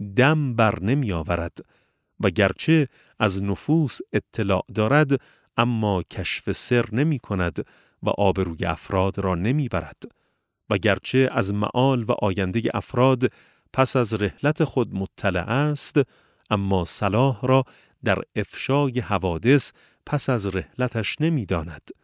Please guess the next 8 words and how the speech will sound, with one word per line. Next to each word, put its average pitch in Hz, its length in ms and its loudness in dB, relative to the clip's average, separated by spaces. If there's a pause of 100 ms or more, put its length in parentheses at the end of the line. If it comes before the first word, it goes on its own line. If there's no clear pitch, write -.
(420)
و 110 40 2
انگشت 117 760 2 (380)
بر 98 120 2
روی 101 380 -4
افراد 107 540 -2
به 95 120 -6
خصوص - 720 -4 (300)
نمی‌گذارد. 113 920 -2